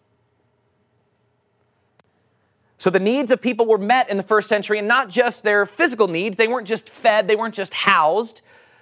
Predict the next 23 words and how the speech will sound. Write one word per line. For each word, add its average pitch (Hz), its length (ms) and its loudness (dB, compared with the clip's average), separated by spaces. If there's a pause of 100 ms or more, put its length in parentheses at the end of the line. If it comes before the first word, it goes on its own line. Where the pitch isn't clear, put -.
(280)
but - 140 -6
their 165 120 -2
spiritual 214 560 -4
needs 110 280 -10
were - 120 -18
met 117 340 -12
as 127 160 -10
well, 131 420 -6 (520)
because - 320 0
there 180 100 -2
were 165 80 -4
people 175 260 -8
who 160 120 -6
were 147 100 0
praying 208 400 0
for 151 120 -4
them. 131 180 -4
They 165 100 -4
were 175 80 -2
in 175 80 -2
relationship 208 680 -2
with 160 140 -8
people. 151 340 -4